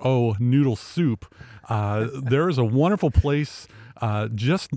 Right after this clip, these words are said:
a little hop, skip, and a jump away from the Walmart on Meridian. Uh, please drive past the Walmart on Meridian, <laughs> north a little, uh, hop, skip, and a jump. Pho, P H O, bubble tea is the, uh,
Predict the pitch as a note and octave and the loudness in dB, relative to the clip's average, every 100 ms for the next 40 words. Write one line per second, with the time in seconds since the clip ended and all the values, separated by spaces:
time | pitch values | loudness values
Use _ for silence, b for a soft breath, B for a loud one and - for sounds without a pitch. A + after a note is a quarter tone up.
0 | - C3 B2 D3+ G#3+ G3 E3 - - E3+ | -6 -2 0 0 0 -2 -2 -4 -4 -4
1 | D3+ B2+ C#3 C#3 B2+ B2+ C3+ C3+ A#2+ A2 | -2 0 -2 -2 0 0 0 0 0 0
2 | G#2+ B2+ C#3 A#2+ A2 A2+ G#2 G#2 G#2 C#3 | 0 0 0 0 -2 -4 -4 -2 -2 -2
3 | B2+ G2 F2+ A2 B B B A2 A2 - | 0 -2 -2 -6 B B B -4 -4 0
4 | F3+ D#3+ E3 C3+ - E3+ F#3+ - A#2 A2+ | 0 2 2 4 2 2 0 -4 -4 -2
5 | A2 G#2+ F#2 F2+ - A2+ G#2+ G#2 G#2 G2 | -2 -2 -4 -6 -6 -4 -4 -2 -4 -4
6 | G#2 G#2 - - D3+ B2+ A#2+ B2+ C3 A2+ | -2 -2 0 0 0 0 0 0 -2 -4
7 | G#2 G2+ F#2 B2+ A2+ G2 A#2 - - G#2 | -4 -6 -8 -8 -6 -4 -6 -6 -10 -8
8 | F#2+ F2+ G#2 G#2+ B C#3+ C#3 B - - | -8 -6 -6 -6 B -20 -20 B -20 -18
9 | - D3+ D3+ F#3+ - - D3 B2 A#2+ - | -2 0 2 0 -4 -4 -2 -2 -4 -2
10 | C#3+ E3 C#3 B2 C#3 D#3 - - D3+ A2+ | -2 -2 -2 -2 0 -2 -4 -6 -4 -2
11 | F#2+ - B B B2 A#2+ G2+ B2 A#2 A2 | -4 -10 B B -2 -2 -2 -4 -2 -2
12 | G#2+ G#2 G#2 G2 | -4 -4 -4 -4